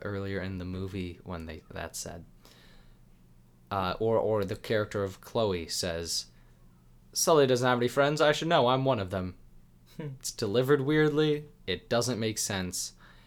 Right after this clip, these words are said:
Speaker 1: It's not charming or funny. I don't think there's a single funny line in this movie that I can think of.
Speaker 2: No.
Speaker 1: None that stuck with me.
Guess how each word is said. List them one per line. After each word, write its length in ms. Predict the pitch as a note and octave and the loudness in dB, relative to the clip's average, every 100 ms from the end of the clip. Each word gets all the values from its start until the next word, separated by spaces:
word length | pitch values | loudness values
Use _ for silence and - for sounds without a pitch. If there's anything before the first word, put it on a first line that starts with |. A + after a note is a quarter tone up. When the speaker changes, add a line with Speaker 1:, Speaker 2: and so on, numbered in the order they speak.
| - - - | -20 -20 -14
Speaker 1:
It's 180 | - G2+ | -10 -6
not 540 | G2 G#2 G#2+ - - - - - - - - - | -4 0 -2 -2 -14 -14 -20 -20 -20 -20 -20 -20
charming 540 | - - A#2+ A#2 A2+ G#2 | -8 0 0 0 -2 -4
or 160 | G2 | -6
funny. 460 | F#2+ - F2+ E2 D#2+ - - - - | -6 -6 -6 -8 -14 -20 -20 -20 -8
I 60 | - | 0
don't 140 | F3 G3 | 0 2
think 100 | G3 | 0
there's 160 | F3+ | 0
a 60 | D3+ | 0
single 640 | - D#3+ D#3 D3+ C3 A#2+ - | 0 0 4 6 4 0 -10
funny 500 | - - C3 B2 B2 | -18 -2 0 0 -2
line 480 | A2+ A2 G#2+ F#2 E2 - | -2 -2 -2 -4 -8 -16
in 160 | G#2+ G#2 | -14 -10
this 180 | G2 - | -10 -6
movie 500 | G2 G2+ F#2+ D#2+ - - - - - | -6 -6 -8 -12 -14 -20 -20 -20 -8
that 100 | F#2+ | -6
I 80 | F#2+ | -4
can 220 | F#2+ F2+ | -8 -8
think 260 | G2 G2+ E2+ | -6 -6 -8
of. 160 | D#2 - - - | -10 -14 -20 -20
Speaker 2:
No. 300 | G2 G2 F2+ - - - | -14 -12 -12 -14 -20 -6
Speaker 1:
None 180 | G#2+ B2 | -2 0
that 180 | A#2 - | 0 -2
stuck 440 | - - A2 - | -6 -2 -2 -2
with 160 | G#2 E2+ | -10 -10
me. 180 | E2 | -12